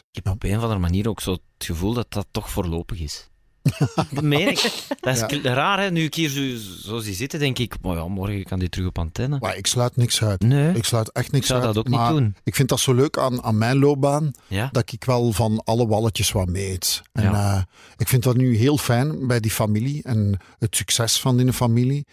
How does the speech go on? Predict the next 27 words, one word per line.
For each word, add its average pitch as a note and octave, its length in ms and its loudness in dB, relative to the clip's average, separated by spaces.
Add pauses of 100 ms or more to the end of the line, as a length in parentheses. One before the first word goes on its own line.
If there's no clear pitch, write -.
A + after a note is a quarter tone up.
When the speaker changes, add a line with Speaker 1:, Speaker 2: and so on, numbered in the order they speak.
(160)
Speaker 1:
Ja. G2 80 -4
Speaker 2:
Dat G#2+ 120 -2
is A2+ 220 0
heel, B2+ 380 2
heel A2+ 320 0
tof - 320 -2
om A#2+ 200 2
ook - 160 0
mee A#2+ 160 4
te C3+ 100 -2
maken. C#3 260 0
Het G2+ 80 -2
is - 60 0
zo C3+ 220 4
voor - 420 -2
mij B2+ 120 4
een D3+ 60 2
beetje D3 240 2
wat A#2+ 180 2
in A2+ 120 2
die G#2+ 180 0
tijd C3 280 0
Wittekerke G#2 480 -4
was. F2+ 220 -2
Zo. F#2+ 240 -4
Dat G2+ 180 -6
is - 220 0